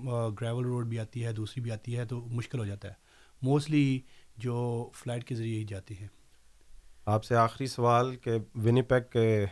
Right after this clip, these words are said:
Speaker 2: دوران، کیونکہ وہاں پہ آپ کی تقرری زیادہ عرصہ رہی۔
Speaker 1: ہاں جی، چار سال۔
Speaker 2: چار سال رہی۔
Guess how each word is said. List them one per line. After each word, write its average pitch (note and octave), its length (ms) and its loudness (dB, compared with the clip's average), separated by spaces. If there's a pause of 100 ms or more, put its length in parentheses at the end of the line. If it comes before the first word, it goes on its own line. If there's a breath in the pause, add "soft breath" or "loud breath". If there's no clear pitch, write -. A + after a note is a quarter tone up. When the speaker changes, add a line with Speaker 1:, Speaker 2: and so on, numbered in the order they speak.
(120)
Speaker 2:
دوران، G#2 420 4
کیونکہ A#2 220 2
وہاں A2+ 220 6
پہ B2 120 0
آپ A2+ 200 4
کی A2+ 60 -8
تقرری A2+ 480 2
زیادہ G#2+ 260 6
عرصہ A2+ 260 4
رہی۔ F2+ 300 0 (180)
Speaker 1:
ہاں B2+ 80 -2
جی، G#2 120 -4
چار C3 220 -4
سال۔ G2+ 220 -10
Speaker 2:
چار G#2 180 6
سال G2 240 2
رہی۔ F#2 140 -2